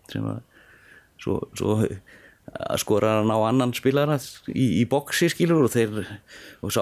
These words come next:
viðburður var stærri heldur en í venjulegu boxi, sko. Þannig að það, þetta getur farið á svo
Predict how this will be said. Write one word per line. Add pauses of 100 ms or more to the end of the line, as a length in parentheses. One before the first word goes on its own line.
viðburður
var
stærri
heldur
en
í
venjulegu
boxi,
sko.
Þannig
að (580)
það,
þetta
getur
farið
á
svo